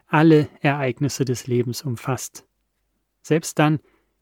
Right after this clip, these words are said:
wenn sein Name nicht ausdrücklich erwähnt wird. Kurzum, Gott handelt hinter den Kulissen. Eine weitere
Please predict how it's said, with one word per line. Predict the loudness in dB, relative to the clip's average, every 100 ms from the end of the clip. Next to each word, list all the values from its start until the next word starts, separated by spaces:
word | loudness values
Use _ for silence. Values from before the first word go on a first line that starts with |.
| _ -2
wenn | 0
sein | 2 2
Name | 2 0
nicht | 2 0 0 -6
ausdrücklich | -10 -8 -8 -6 -6 -6
erwähnt | -8 -8 -10 -12
wird. | -14 -16 _ _ _ _ _ _ 0
Kurzum, | 2 4 2 0 -2 _ _ _ _
Gott | 0 0 4
handelt | 4 6 4 -2 _ _
hinter | _ 2 4
den | 0 -4
Kulissen. | -8 -12 -14 -16 -16 _ _ _ _ _ _ _ _ _ _ _ _ _ _ _ _ _ _ _ _ _
Eine | 2 4 8
weitere | 8 8 4 2